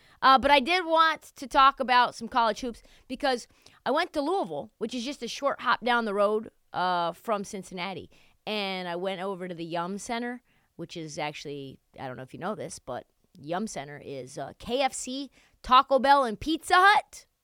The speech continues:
Yeah, did not know that. Uh, watched the Elite Eight game between San Diego State and Creighton, which was an absolute rock fight. Found some cheap-ass tickets, like, five minutes before game time. A second row,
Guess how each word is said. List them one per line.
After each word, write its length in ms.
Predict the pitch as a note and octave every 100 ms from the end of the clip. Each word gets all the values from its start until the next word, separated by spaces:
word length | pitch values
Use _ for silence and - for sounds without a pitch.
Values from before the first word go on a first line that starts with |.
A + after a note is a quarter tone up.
| _ _ _ _
Yeah, 320 | - D#3+ A#3+ - - _
did 140 | F3
not 180 | E3 E3+
know 140 | E3+ A3
that. 240 | C#3+ F#2+ _ _ _
Uh, 200 | - G3 F#3
watched 300 | G#3+ B3 -
the 100 | A3+
Elite 260 | G#3+ B3
Eight 240 | - A3+ -
game 260 | A3 A3
between 340 | G#3 - G#3+ G3
San 300 | - A3+ A#3+
Diego 340 | A#3+ A3+ G#3
State 460 | G3 - - A#3 A#3+ -
and 180 | F3+
Creighton, 540 | - - D#4 - - - _ _ -
which 340 | A#3 B3 -
was 240 | A#3+ C4+ G3+
an 140 | A3
absolute 680 | C#4+ C4+ A3+ A#3+ A#3+ A#3 G3+
rock 460 | F3 B3+ C4 -
fight. 520 | - F#3+ D3 - - - _ _ _ _
Found 460 | _ C#4+ C#4+ D4 C#4
some 260 | B3+ G#3 - _
cheap-ass 680 | - - F#4+ G4+ D4 A#3+ G3
tickets, 320 | - C4+ A#3+
like, 180 | G#3 F#3
five 320 | - G#3+ A3+
minutes 280 | A3 A3+ G#3
before 420 | - G#3 - G#3
game 320 | G3 G3 G#3+
time. 400 | G#3+ G3+ F#3 F#3+ - _ _ _
A 100 | -
second 380 | - G4 F#4+ D#4
row, 480 | C4+ E4 C#4 B3+ A3+